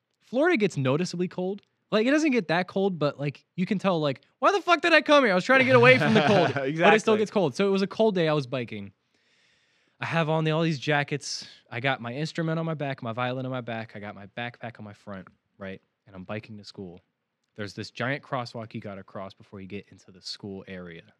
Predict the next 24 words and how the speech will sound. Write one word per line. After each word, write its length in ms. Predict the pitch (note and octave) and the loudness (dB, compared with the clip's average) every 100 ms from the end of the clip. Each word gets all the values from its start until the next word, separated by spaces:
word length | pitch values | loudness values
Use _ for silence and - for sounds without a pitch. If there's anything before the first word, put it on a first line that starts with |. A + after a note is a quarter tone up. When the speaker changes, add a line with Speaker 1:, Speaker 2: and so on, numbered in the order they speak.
| - | -16
Speaker 2:
Mm-hmm. 240 | G2 F#2 F#2 _ _ _ _ _ _ _ - | -12 -10 -12 _ _ _ _ _ _ _ -8
Speaker 1:
And 180 | A2 | -8
Route 220 | G#2 C3+ - | -6 -10 -10
fifty-six, 600 | - C3 - B2 - - _ _ | -10 -10 -10 -16 -16 -18 _ _
ooh, 460 | G#2+ D3+ F3 C3+ G2 _ - | -12 -8 -6 -8 -10 _ -12
maybe 200 | G#2+ C#3 | -8 -6
I 20 | |
shouldn't 260 | C3+ D3 C3 | -6 -6 -6
say 160 | C#3 C#3 | -6 -4
that. 200 | G2 - _ | -6 -12 _
There's 180 | - C#3+ | -2 -2
this 180 | B2+ B2 | -2 -6
giant 420 | A2 C#3 D#3+ G3+ | -2 0 2 0
route 380 | D#3+ C3+ A3 F#3+ | -4 -2 0 -2
right 280 | - C#3 D#3+ | -2 -2 0
next 320 | D#3 F#3 - - | -2 -4 -4 -8
to 80 | |
the 100 | D#3+ | -6
school, 680 | C#3+ - A#3 A#3+ F3+ A#2 F#2 | -4 -6 -2 0 2 0 -2
Speaker 2:
Uh-huh. 60 | A2+ | 0
Speaker 1:
right? 400 | C#3+ - E3+ D3+ | 4 6 6 2
Speaker 2:
There 220 | - D#3 | 2 4
you 60 | E3+ B3+ G#3 A#3 | 8 8 8 6
go. 80 | G#3 | 6